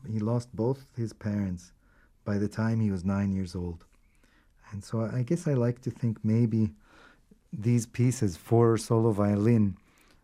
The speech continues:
had a, had a special significance for him.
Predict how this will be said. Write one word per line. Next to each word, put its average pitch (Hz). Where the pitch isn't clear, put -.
had 104
a, 104
had 107
a 101
special 113
significance 90
for 85
him. 80